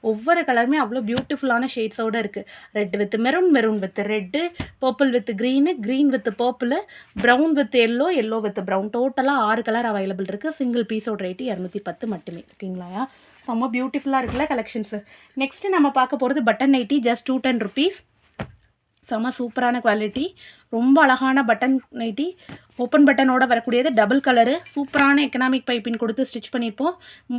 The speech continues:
ஃப்ரண்ட்டில் ஒரு குட்டி பவ்வும் வரும். நிறையா ஃப்ளீட்ஸ் கொடுத்து ஸ்டிச் பண்ணியிருப்போம். போட செம க-, ரொம்ப கலர் கம்ஃபர்டபுளாகவும் கலர் கான்ட்ராஸ்டடாகவும் இருக்கும். ஒரு கலருக்கு ஒரு பீஸ் தான் இருக்குது. எவ்வளோ ஃபாஸ்ட்டாக புக் பண்ண முடியுமோ, அவ்வளோ ஃபாஸ்ட்டாக புக் பண்ணிக்கோங்க.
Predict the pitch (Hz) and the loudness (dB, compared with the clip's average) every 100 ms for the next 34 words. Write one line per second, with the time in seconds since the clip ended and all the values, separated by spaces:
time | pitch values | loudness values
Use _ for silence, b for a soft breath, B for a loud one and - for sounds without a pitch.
0 | - 247 269 294 285 247 294 349 269 - | 0 4 4 4 4 2 0 -2 -6 -4
1 | 302 214 220 247 294 240 269 330 214 214 | 0 2 2 4 2 2 0 0 0 0
2 | 269 311 269 262 269 247 269 226 - 240 | 0 0 0 -2 -4 -4 -4 -8 -6 -6
3 | 226 269 269 254 269 226 247 - 226 - | -4 -4 -2 -4 -2 -4 -4 -2 -2 -2
4 | - 220 254 262 302 233 233 - 220 262 | -8 -6 -2 0 0 0 0 -6 -8 -6
5 | 226 240 226 247 339 B B B _ 262 | -4 -2 0 -2 -4 B B B _ 0
6 | 294 294 240 254 294 - 269 247 240 285 | 2 0 -2 0 0 0 2 2 4 2
7 | 247 - 403 b b b 254 233 247 269 | 2 -2 -6 b b b -2 2 2 2
8 | 302 262 233 - 285 - 285 254 311 233 | 2 2 2 0 -2 0 0 2 -2 0
9 | 339 330 277 285 240 - 233 226 208 269 | 0 0 0 0 -2 0 0 0 0 2
10 | 294 233 226 214 254 208 - 208 202 185 | 2 0 -2 -4 -4 -4 -6 -6 -6 -6